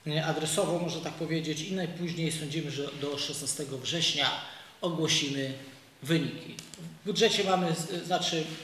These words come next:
e, zgodnie z regulaminem budżetu obywatelskiego do dyspozycji mamy półtora miliona. Wszystko zależy od tego, które projekty, e, p-, wygrają. Będziemy wiedzieć, jaką kwotę, ile projektów będzie,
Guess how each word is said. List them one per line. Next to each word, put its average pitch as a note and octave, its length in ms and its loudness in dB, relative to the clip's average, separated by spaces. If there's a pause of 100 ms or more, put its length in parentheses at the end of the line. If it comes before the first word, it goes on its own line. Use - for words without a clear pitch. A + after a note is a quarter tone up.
(340)
e, E3 180 2 (260)
zgodnie E3+ 400 2 (360)
z D#3+ 40 -6
regulaminem E3 440 4
budżetu D#3 320 0
obywatelskiego D3+ 600 -2
do D3+ 100 -2
dyspozycji D3 480 -4
mamy C3+ 160 -4
półtora F3+ 380 2
miliona. E3 680 2 (440)
Wszystko E3+ 280 -2
zależy D#3 240 4
od D3+ 100 -4
tego, D3+ 160 -2
które D#3+ 280 -2
projekty, D3 600 0 (300)
e, D#3 40 -4
p-, C#3 360 -4 (360)
wygrają. D3+ 420 4 (680)
Będziemy D3+ 220 -2
wiedzieć, D3 340 0
jaką D#3 320 0
kwotę, C#3 420 -2 (120)
ile E3+ 140 4
projektów C#3+ 420 -4
będzie, C3 300 -4